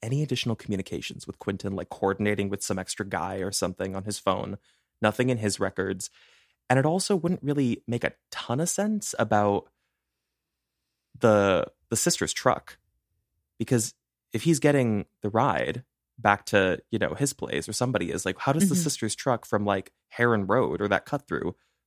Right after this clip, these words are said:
Speaker 1: play into all of this? I just don't know, like, where her testimony came from. It's so odd.
Speaker 2: It, it, yeah, it's like a red herring. It doesn't add anything for me. I think all it did was throw off the scent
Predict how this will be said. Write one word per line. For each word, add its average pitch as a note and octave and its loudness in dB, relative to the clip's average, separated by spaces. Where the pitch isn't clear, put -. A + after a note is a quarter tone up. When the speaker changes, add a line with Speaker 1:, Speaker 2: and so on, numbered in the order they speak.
Speaker 1:
play B2 2
into C#3 2
all - 0
of - -10
this? - -4
I D#3 0
just B3 -2
don't D#4+ -8
know, C4 -6
like, G3+ -2
where B2 -2
her C#3+ -2
testimony G2 -6
came B2+ -4
from. D2+ -6
It's - -10
so - -2
odd. B2+ -6
Speaker 2:
It, C#4 0
it, B3+ -4
yeah, B3+ -2
it's B3 0
like C#4 0
a C#4+ 0
red G3 2
herring. E3+ -4
It G#3+ 0
doesn't G#3+ 0
add F#3+ 2
anything B2 -4
for E3 0
me. C#3+ -6
I G3 4
think A3+ 0
all G3+ 2
it C#3 -2
did F3 -2
was D3 -4
throw E3 2
off D3+ -2
the D3+ -6
scent D3+ 0